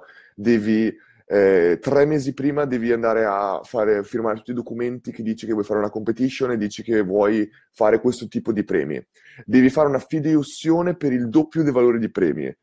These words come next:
Devi avere, se i tuoi email sono su un server estero, devi far firmare un avvocato ogni singola email. Cioè, ma ci rendiamo conto di questa qua, di far firmare un, cioè, tutte le nostre mail, Accademia Campaign, chiaramente su server esteri.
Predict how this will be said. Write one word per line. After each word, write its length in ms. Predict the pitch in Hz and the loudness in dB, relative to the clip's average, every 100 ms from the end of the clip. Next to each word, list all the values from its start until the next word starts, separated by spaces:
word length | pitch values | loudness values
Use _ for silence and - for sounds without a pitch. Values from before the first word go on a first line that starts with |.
| _ | _
Devi 200 | - 127 | -2 4
avere, 340 | 151 160 127 117 | 4 6 4 2
se 240 | - 170 | 0 -2
i 100 | 180 | 0
tuoi 260 | 180 175 165 | 2 4 4
email 440 | 160 117 95 90 | 4 2 4 2
sono 240 | - 147 | 0 -4
su 160 | 143 - | -4 -8
un 60 | 131 | -10
server 400 | - 165 147 131 | -4 -2 2 2
estero, 560 | 165 - 185 196 196 _ _ | 2 -2 -4 -4 -6 _ _
devi 300 | - 143 156 | -4 -2 0
far 340 | 156 170 139 123 | 0 0 0 -2
firmare 340 | 156 147 170 | -6 -2 -2
un 80 | 143 | 0
avvocato 380 | 139 143 165 190 - 170 | -2 -4 -6 -6 -6 -8
ogni 140 | 156 | -8
singola 280 | - 165 170 | -6 -6 -2
email. 220 | 165 107 _ _ | 0 -2 _ _
Cioè, 200 | 190 - - | -2 -2 -6
ma 80 | - | -12
ci 100 | 113 | -4
rendiamo 300 | 196 196 - | 0 2 0
conto 260 | 156 180 175 | -2 -4 -4
di 120 | 180 | -6
questa 260 | - 151 131 | -8 -8 -2
qua, 200 | 123 120 | 2 2
di 240 | 135 127 131 | -2 -4 -4
far 200 | 151 147 | -4 -4
firmare 300 | 147 151 156 | 0 2 2
un, 180 | 147 - | 0 -4
cioè, 180 | 170 165 | -6 -4
tutte 280 | 233 - | -6 0
le 40 | 139 | 0
nostre 320 | 135 - 139 | 0 -2 -4
mail, 220 | 165 - | -4 -4
Accademia 300 | - - 131 | -6 -4 -2
Campaign, 360 | 120 123 196 117 | 0 0 0 0
chiaramente 360 | - 110 120 123 | 0 0 0 -2
su 60 | |
server 260 | 117 113 120 | -4 -2 0
esteri. 420 | 139 - 104 92 | 0 -2 -4 -4